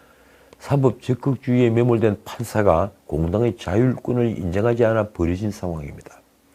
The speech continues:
당은 새 비대위 출범을 위해 원내대표 권성동을 비대위원장 직무대행으로 임명했습니다.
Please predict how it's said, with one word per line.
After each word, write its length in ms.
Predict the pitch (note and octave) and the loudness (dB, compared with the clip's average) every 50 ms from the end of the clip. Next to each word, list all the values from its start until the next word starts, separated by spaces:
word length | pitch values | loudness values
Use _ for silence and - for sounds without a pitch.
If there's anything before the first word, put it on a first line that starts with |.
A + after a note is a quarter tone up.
| - - _ _ _ _ - - - - | -20 -20 _ _ _ _ -20 -20 -18 -12
당은 560 | - - D2+ G2 G#2 B2 C#3+ B2 G2+ A2+ B2 - - - - - - - | -8 -4 0 4 6 6 6 6 6 2 -2 -6 -12 -20 -20 -20 -20 -18
새 260 | - - C#3+ C3 G#2 | -2 2 2 2 4
비대위 360 | - F2+ E2 A2 C3 C3 - | 2 2 2 4 4 4 2
출범을 520 | - - C#3 C3 C3 C#3 C3+ B2+ B2 G#2+ G2 | -2 -4 -2 0 2 2 2 2 2 2 4
위해 140 | G2+ F2+ | 4 4
원내대표 600 | E2 D2+ E2 A#2+ C#3 C3+ B2+ A#2 A2+ - A2 G#2 - | 4 4 2 2 4 4 2 2 2 0 0 -2 0
권성동을 760 | - G#2 A#2+ B2+ - - - A2 G2+ A#2+ A#2 F#2+ D#2 - - | -2 -2 -2 -2 -4 -6 -8 -4 -2 0 0 0 0 -2 -4
비대위원장 920 | - E2 D#2+ G2 G#2+ A#2+ A#2+ B2 C3 C3 C3 B2+ A#2+ - C#3 B2+ A#2 G2 E2+ - | -6 -2 0 2 2 2 2 0 0 0 0 -2 2 4 4 4 4 2 -2 -6
직무대행으로 1000 | - - C3 C#3 C#3 C#3 C#3+ C#3 C#3 C#3 C3+ - A2+ A2+ A#2 B2 B2 C3 C3+ - | -8 -4 0 0 2 4 4 4 2 2 2 2 2 2 2 0 0 2 0 0
임명했습니다. 800 | - - G2+ E2+ E2+ D#2+ C#2+ - - - F2 D#2 - - - - | 0 -2 -4 -4 -4 -4 -6 -8 -10 -16 -16 -16 -16 -16 -18 -20